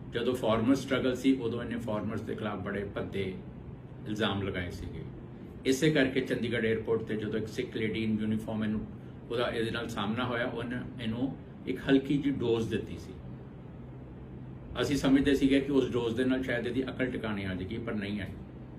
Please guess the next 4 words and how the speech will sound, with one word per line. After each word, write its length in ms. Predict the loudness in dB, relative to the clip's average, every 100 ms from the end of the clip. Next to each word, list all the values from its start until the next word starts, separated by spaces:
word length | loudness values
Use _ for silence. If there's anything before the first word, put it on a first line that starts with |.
| -10 -4 -2 -2
ਇਸ 80 | 2
ਦਾ 140 | 4
ਦਿਮਾਗ 420 | 4 2 2 2 0 -8 -14 -14 -14 -14 -14 -14 -14 -16 -14 -14 -14 -12 -12 -10 -10 -10 -12 -12 8
ਹੋਰ 340 | 12 12 12